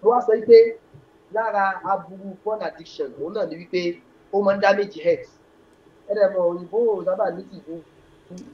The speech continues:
pẹ̀lú yẹn. Òyìnbó la fi sọ̀rọ̀, bó ṣe sọ fún mi nìyẹn pé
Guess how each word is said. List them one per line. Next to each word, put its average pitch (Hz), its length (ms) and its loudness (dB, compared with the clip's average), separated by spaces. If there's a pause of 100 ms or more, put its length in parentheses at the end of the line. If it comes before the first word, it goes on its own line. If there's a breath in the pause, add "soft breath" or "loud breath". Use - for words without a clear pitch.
(120)
pẹ̀lú 165 260 2
yẹn. 160 200 -2 (440)
Òyìnbó 170 180 0
la 202 120 4
fi 220 100 -4
sọ̀rọ̀, 220 240 2
bó 196 80 -4 (220)
ṣe 185 360 -4
sọ - 140 -2
fún 196 120 -6
mi 185 80 -4
nìyẹn 170 220 2
pé 190 100 -4